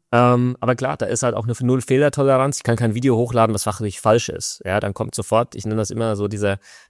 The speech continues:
wir haben diesen externen Aufsichtsrat. <laughs> Das sind meist dann eben Kollegen und Kolleginnen, ja, die werden sofort, kommen die mit der Keule, wenn wir da irgendwas Falsches <laughs> sagen würden. Ähm,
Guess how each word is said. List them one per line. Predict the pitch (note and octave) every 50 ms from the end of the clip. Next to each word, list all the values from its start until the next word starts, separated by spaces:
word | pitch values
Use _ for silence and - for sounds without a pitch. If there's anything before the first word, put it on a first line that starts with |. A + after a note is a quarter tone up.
| _
wir | -
haben | G2 G#2
diesen | G#2+ G#2+ A2 A2
externen | A2 A2+ - - - C3 B2 A#2+
Aufsichtsrat. | A2+ A#2 C3 - - - C3+ - - - C3 B2+ C3 C#3 C#3+ - - - - - - - - _ - - -
<laughs> | - C#3+ B2 - _ - - -
Das | - A#2+ -
sind | - B2+ B2+ - -
meist | A#2 A2 A2+ A#2+ B2 - - -
dann | B2 A#2+
eben | - - A#2 A#2 A#2 A#2+ A2+
Kollegen | - - A2+ A#2 B2 B2+ B2+
und | A#2+ A#2+
Kolleginnen, | - - B2 A2+ A#2+ C3+ C#3+ D3 C#3+ D3 D3 B2
ja, | - A2+ A#2+
die | A#2 A#2 G#2+
werden | A2 A2+ A#2 A2+
sofort, | G#2+ A2 - - B2+ B2 C3+ - - -
kommen | - - B2 A#2+
die | A#2
mit | A#2 A2+ A2
der | A2+
Keule, | - - - A2 A2+ B2+ B2+ A#2+ G#2+
wenn | G#2+ A2
wir | G#2+
da | G#2 G2+
irgendwas | G2+ G#2+ G#2+ G2+ -
Falsches | - G2+ A2+ B2 B2 C3+ - -
<laughs> |
sagen | - F2+ F#2+ - - D3+ C3 - -
würden. | - B2+ B2+ - - - D3+ - - A4 - - - - G#3+ F#3 A#2 - _
Ähm, | A2 A2 A2+ A#2 A2+ A2+ A2+ A#2 A#2